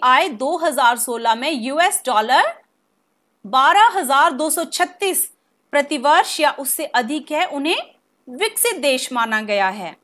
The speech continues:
और नंबर दो, वे देश जिनकी प्रति व्यक्ति आय दो हज़ार सोलह में यूएस डॉलर एक हजार पाँच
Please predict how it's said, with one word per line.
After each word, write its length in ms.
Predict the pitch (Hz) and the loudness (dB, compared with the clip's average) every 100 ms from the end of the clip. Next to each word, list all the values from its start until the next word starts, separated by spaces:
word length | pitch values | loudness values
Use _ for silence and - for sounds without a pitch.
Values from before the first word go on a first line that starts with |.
| _ _ - - | _ _ -6 -2
और 140 | 240 | 0
नंबर 300 | 240 240 254 | -2 0 0
दो, 400 | 240 339 440 - _ _ 190 | 2 2 2 -4 _ _ -10
वे 320 | 220 392 466 | -2 0 0
देश 440 | 392 359 262 - 185 | -2 -2 -2 -6 -4
जिनकी 360 | 294 415 415 | -4 -2 -4
प्रति 300 | 427 330 - | -2 -4 -4
व्यक्ति 360 | 262 262 - 277 240 | -2 -4 -4 -6 0
आय 280 | 247 349 | 2 2
दो 280 | 349 294 370 | 0 -2 0
हज़ार 440 | 370 359 277 262 269 | 0 0 0 0 0
सोलह 440 | - 277 311 339 | -2 0 0 0
में 280 | 302 208 - _ _ - | -2 -8 -12 _ _ -8
यूएस 420 | 269 381 427 - 311 | -2 0 2 0 0
डॉलर 500 | 254 262 302 403 285 | 0 2 2 2 -2
एक 320 | 349 415 - | -6 -6 -4
हजार 460 | 330 240 233 240 220 | -4 0 2 0 0
पाँच 560 | 339 359 349 - - | 2 2 0 -4 -10